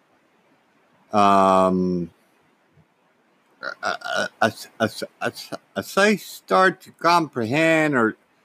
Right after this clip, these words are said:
start to actually see, you know, um, uh, it's, it's, okay, well, let, let,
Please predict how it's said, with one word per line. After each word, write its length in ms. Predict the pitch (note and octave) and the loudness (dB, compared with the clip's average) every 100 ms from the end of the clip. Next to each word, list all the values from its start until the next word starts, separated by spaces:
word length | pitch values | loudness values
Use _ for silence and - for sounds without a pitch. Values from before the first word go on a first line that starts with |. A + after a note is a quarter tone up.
| _ _ _ _ _ | _ _ _ _ _
start 400 | - - B3 A#3+ | -16 -2 -2 2
to 140 | F#3 | 4
actually 480 | G3 F#3+ - C3+ G2 | 4 2 -2 -2 -2
see, 600 | - - - F3 E3 B2+ | -6 -14 -2 4 4 4
you 220 | F2+ E2+ | 0 -6
know, 340 | G2+ B2+ D3 D3 _ _ _ _ _ _ _ _ _ _ _ _ _ - | -2 -2 -2 -6 _ _ _ _ _ _ _ _ _ _ _ _ _ -2
um, 1040 | G#2+ G#2 G2 G2 F#2+ F#2+ F#2 F2+ F2 F2 _ _ _ _ _ _ _ _ _ _ _ _ _ _ _ _ _ - _ _ _ _ _ _ _ _ _ _ _ _ _ _ _ _ _ _ _ - | 2 4 4 2 2 -2 -6 -6 -8 -12 _ _ _ _ _ _ _ _ _ _ _ _ _ _ _ _ _ -20 _ _ _ _ _ _ _ _ _ _ _ _ _ _ _ _ _ _ _ -2
uh, 280 | B2+ A2+ A#2 | 2 4 4
it's, 300 | C3 B2 - | 2 0 -2
it's, 260 | - A#2 - | -2 -2 -2
okay, 540 | C#3+ E3+ F3 D3+ G#2+ | 0 2 4 2 2
well, 240 | A#2 C3+ A#2 | 4 2 2
let, 300 | F3+ C#3 - | 0 0 -6
let, 200 | D3 | -10